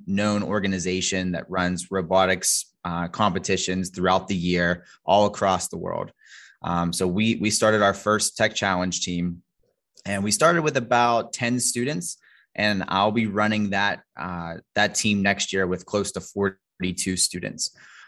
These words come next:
Um, so in, you know, relation to that, we thought, "Okay,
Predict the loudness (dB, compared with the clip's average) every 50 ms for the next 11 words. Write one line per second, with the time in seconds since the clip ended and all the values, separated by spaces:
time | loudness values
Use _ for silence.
0 | -16 _ -4 0 0 2 2 2 4 6 6 8 6 6 4 0 -4 -18 _ _
1 | _ _ _ _ _ -20 _ _ _ _ _ 2 4 4 6 4 4 2 -2 -6
2 | -10 -4 0 0 2 2 0 -2 -4 -8 -14 _ -10 -6 -4 -2 0 4 4 4
3 | 4 4 2 0 2 0 0 0 2 2 2 2 0 -2 -4 -6 -2 0 0 0
4 | 0 0 0 0 -2 -2 -2 -4